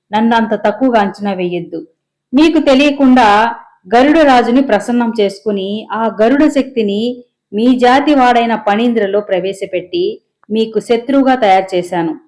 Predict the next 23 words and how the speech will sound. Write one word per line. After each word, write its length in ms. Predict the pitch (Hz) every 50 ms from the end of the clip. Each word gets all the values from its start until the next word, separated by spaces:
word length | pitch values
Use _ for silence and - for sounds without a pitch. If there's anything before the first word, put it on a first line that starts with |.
| _ _ _ _ _ _ -
ఇప్పుడు 640 | 262 294 294 - 330 302 254 233 240 262 277 277 - 285
పణీంద్రని 1080 | 277 285 294 339 359 349 320 320 311 294 269 220 208 214 220 247 269 277 - - - _ _ - 165 185
గరుడ 220 | 220 240 269 269 277
శక్తిగా 480 | 277 277 247 247 - - 220 214 208
మార్చి 840 | 190 190 185 190 202 202 202 - - 185 180 185 196 208 208 - _ _ _ _ _ -
మీ 200 | 202 214 220 214
అంచనాలకు 640 | 214 214 214 214 226 269 247 240 233 233 226 226 220
కూడా 260 | 208 - 214 214 220 208
అందని 340 | 190 196 202 220 233 240
పనిచేశాను. 720 | 226 220 190 185 180 185 170 170 175 190 170 165 160 151 156 _ -
అదేంటో 360 | 180 180 185 202 214 226 226
తెలుసా? 520 | 214 220 208 208 202 - 233 269 349 359 - - _ _ _ _ _ _ _ 180 214
గరుడ 280 | 240 277 339 349 381
శక్తిని 480 | 359 349 311 277 - - 277 247 247 247
జ్వాల 320 | - 202 208 208 226 233
గర్భంలో 480 | 226 226 220 202 202 208 202 196 208 240
ప్రవేశపెట్టాను. 920 | 233 202 180 170 185 185 190 202 - 190 175 175 - 175 170 170 160 - - _ _ _ _ _ _ -
ఇక 180 | 233 233 247 262
మీ 220 | 254 254 262 254
మహారాణి 600 | 240 233 220 214 220 240 240 240 233 226 226 220
పుట్టడం 460 | 214 220 - 214 208 226 214 214 208 202
అనేది 300 | 196 190 185 185 220 226
జరగదు. 560 | - - 175 175 185 185 185 170 160 -